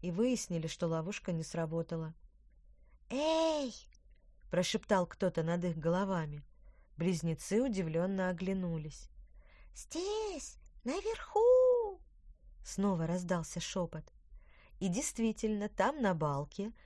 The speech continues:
в небрежной позе, сидел цикорень, один из яблочных человечков, и ждал Кобальда, который никак не желал приходить. «Исчезните!» шикнул он. «Иначе вы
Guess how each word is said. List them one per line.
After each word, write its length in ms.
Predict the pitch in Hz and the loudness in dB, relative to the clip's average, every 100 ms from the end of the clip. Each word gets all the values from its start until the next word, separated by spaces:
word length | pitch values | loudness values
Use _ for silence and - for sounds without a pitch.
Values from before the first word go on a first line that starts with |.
| - | -10
в 100 | 165 | -2
небрежной 600 | 180 190 202 294 226 190 | 2 2 4 2 2 -2
позе, 560 | 175 170 151 151 185 330 - | -2 -4 -2 -2 -4 -8 -10
сидел 440 | - 214 175 220 | -8 -4 2 2
цикорень, 800 | 220 - 220 - 240 175 147 131 - - - - | 2 0 -4 -2 0 0 0 -8 -12 -18 -20 -2
один 360 | 165 147 180 285 | 0 2 2 0
из 160 | 269 | 0
яблочных 600 | 156 156 160 185 - 185 | 0 0 -2 -4 -4 -6
человечков, 800 | - 190 190 190 165 147 - - - - - - - - | -6 -4 -2 -2 -4 -6 -12 -14 -16 -20 -20 -20 -20 -8
и 80 | - | -4
ждал 340 | 190 190 330 | 6 8 8
Кобальда, 680 | 381 277 285 240 247 220 226 233 - - | 4 4 6 8 6 6 0 -2 -16 -4
который 420 | - 214 196 190 | 2 4 4 4
никак 500 | 175 170 165 185 269 | 2 0 0 0 0
не 140 | 262 214 | 0 0
желал 380 | 170 151 151 180 | 0 0 0 -2
приходить. 760 | 170 170 175 170 160 147 - - - - - - - | -4 -4 -2 -4 -6 -10 -14 -20 -20 -20 -20 -18 -8
«Исчезните!» 840 | 453 - - 554 539 440 - 415 349 - - - - - - | -6 -4 2 4 4 -2 0 -2 -4 -8 -20 -20 -20 -20 -20
шикнул 520 | - - 214 - 175 - | -8 2 2 2 -2 0
он. 280 | 175 165 147 - - - - | -2 -2 -4 -14 -20 -20 -10
«Иначе 420 | 285 403 466 - | -6 -4 -2 2
вы 100 | 415 | 6